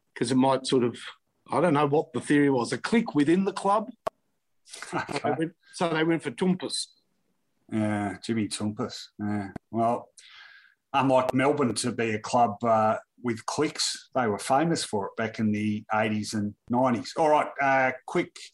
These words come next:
Speaker 2: couple of quick observations. Uh, someone earlier said they,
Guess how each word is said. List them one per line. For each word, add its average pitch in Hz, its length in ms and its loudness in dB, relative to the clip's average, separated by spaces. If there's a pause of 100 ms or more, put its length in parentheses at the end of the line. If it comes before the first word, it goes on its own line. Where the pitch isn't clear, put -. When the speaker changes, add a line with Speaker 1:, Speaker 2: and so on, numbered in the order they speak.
(140)
Speaker 2:
couple 135 240 -2
of - 60 -6
quick 139 240 0
observations. 131 1120 0 (840)
Uh, 123 680 2
someone 127 920 0 (100)
earlier 127 680 0
said 110 280 -4
they, 117 280 0